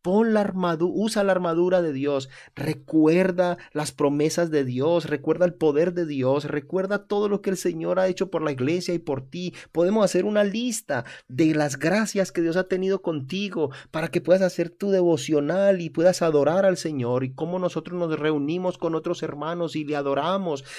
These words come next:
Y tenemos que tener pasión por las almas y por servirle al Señor.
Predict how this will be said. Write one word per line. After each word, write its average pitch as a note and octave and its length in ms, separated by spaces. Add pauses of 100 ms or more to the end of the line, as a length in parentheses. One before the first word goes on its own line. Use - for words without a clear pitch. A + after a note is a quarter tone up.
(200)
Y C3 100
tenemos D3+ 440
que E3 160
tener E3 360
pasión E3 540
por F3 180
las C3 200
almas C3 320
y C#3 40
por C3+ 200
servirle E3 480
al C#3+ 80
Señor. B2+ 160